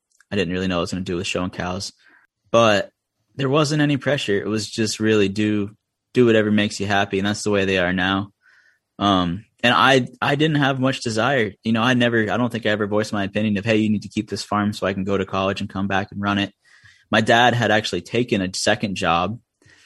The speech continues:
Actually, he worked for Steve Miller at Otter Creek for, like, a year when he got, we didn't get, he got out of farming full time. We weren't doing it to keep the lights on, but we still had a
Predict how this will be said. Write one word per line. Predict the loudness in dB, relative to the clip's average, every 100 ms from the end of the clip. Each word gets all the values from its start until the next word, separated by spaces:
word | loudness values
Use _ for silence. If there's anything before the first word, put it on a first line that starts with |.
| _ _ -2
Actually, | -2 2 4 4
he | 6
worked | 4 4
for | -4
Steve | -2 2
Miller | 2 4
at | 4
Otter | 2 0
Creek | -4 -6
for, | -2
like, | -2 -2
a |
year | -2 0 2 2 -2 -4
when | -2
he | 0
got, | 2 2 2 -4 _ _
we | 2
didn't | 4 2
get, | 2 2
he |
got | 4 4
out |
of | 2
farming | -2 -6 -6 -4
full | 0 0
time. | 2 0 -2 -2
We | 0
weren't | 0 0
doing | -2 -2
it | -6
to |
keep | -8 -4
the | -2
lights | -2 -2
on, | -4 -2
but | -2
we | -4
still | -4
had | -2 -2
a | -4